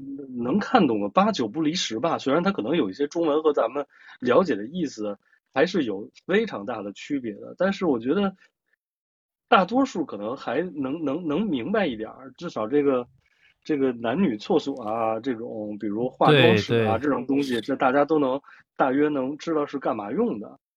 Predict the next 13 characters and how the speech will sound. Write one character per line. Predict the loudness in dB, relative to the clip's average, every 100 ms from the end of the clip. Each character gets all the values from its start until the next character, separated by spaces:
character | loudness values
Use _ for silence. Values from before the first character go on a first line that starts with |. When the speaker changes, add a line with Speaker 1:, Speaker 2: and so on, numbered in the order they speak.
| _ _
Speaker 1:
啊。 | -8 0
Speaker 2:
对， | 2 2 0
对， | 0 0 -2
对， | -4 -6 -8 -12
这 | -4 -2
个 | -2
还 | -4
是 | -6 -8
比 | -6
较 | -6
好 | -6 -8
办 | -10 -10 -12
的。 | -10